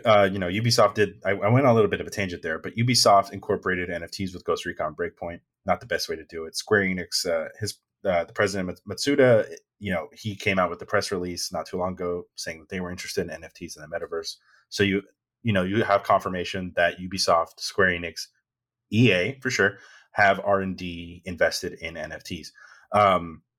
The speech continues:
Konami recently came out with Castlevania N F Ts, a collection of fourteen N F Ts,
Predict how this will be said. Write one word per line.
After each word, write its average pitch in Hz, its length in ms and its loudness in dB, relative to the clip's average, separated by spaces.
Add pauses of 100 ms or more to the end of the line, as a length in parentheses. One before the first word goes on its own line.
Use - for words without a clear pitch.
(720)
Konami 110 420 4
recently 101 460 -4
came 92 240 -6
out 85 180 0
with 87 260 -8
Castlevania 107 440 -2
N 127 100 -4
F 117 120 -6
Ts, 120 240 -6
a 107 40 -14
collection - 340 -2
of 76 60 -18
fourteen 92 300 -6
N 90 140 -4
F 90 100 -10
Ts, 87 460 -10